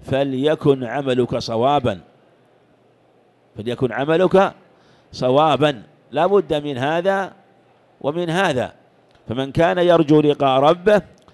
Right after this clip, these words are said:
فليعمل عملاً صالحاً، أي صواباً، ولا يشرك بعبادة ربه أحداً. لا بد أن يكون أنت لم تشرك، لكن عملكم صواب،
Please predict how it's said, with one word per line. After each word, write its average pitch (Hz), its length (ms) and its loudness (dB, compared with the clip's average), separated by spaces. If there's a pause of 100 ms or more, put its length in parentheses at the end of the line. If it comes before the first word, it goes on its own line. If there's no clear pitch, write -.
(300)
فليعمل 127 920 -2
عملاً 123 680 -4
صالحاً، 107 800 -10 (1800)
أي 131 80 -4
صواباً، 143 460 2 (500)
ولا 156 260 2
يشرك 175 800 4
بعبادة 127 800 -2
ربه 101 600 -8
أحداً. 87 460 -18 (1080)
لا 120 160 -2
بد 160 260 2
أن 151 200 0
يكون 151 420 2 (340)
أنت 127 160 -4
لم 202 140 0
تشرك، 185 500 4 (440)
لكن 139 240 -2
عملكم 160 400 0
صواب، 120 300 0